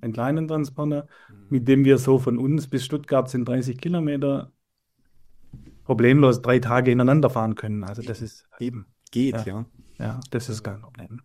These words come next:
Speaker 1: Also für mich ist auch, und vor allem mit einem Auto mit vierhundert Kilometer Reichweite ist für mich vollkommen fern-,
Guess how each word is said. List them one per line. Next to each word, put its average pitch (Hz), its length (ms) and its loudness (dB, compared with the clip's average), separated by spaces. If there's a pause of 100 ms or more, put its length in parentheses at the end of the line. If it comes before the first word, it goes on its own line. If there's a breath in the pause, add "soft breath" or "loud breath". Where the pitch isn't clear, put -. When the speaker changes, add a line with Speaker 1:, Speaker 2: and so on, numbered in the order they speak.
Speaker 1:
Also 139 240 -2
für 135 140 2
mich 170 220 6
ist 160 100 2
auch, 147 300 6
und 139 200 2 (440 loud breath)
vor 117 80 4
allem 135 640 4 (160)
mit 131 180 -6
einem 131 160 2
Auto 143 220 4
mit 131 200 4
vierhundert 139 320 2
Kilometer 127 360 2
Reichweite 117 440 -2
ist 110 120 -6
für 113 100 -10
mich 110 180 -8
vollkommen 113 460 -8
fern-, 131 380 -8